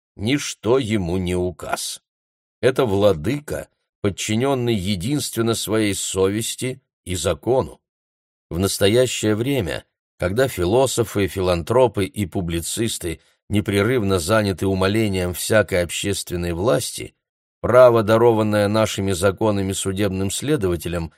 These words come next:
стало предметом нападок тем более ужасных, что они почти оправданы,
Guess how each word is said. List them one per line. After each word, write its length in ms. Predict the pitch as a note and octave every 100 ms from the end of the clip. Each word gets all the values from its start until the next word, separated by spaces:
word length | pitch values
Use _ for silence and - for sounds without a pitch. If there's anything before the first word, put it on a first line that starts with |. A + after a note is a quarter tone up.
| _ _
стало 380 | - - C#3+ C#3
предметом 720 | A#2+ B2+ A#2+ C#3 B2+ B2+ A#2+
нападок 600 | A#2+ - C#3+ C3+ A#2 -
тем 260 | A2+ G2+ F#2+
более 280 | D#3+ C#3
ужасных, 720 | F#2 F2+ F2+ F#2 - G#2 - _ _ _
что 220 | - -
они 200 | A2+ C#3
почти 380 | C#3+ B2+ - A#2+
оправданы, 960 | B2 A#2 C3 D3+ B2+ F2+ F2+ F2+ E2+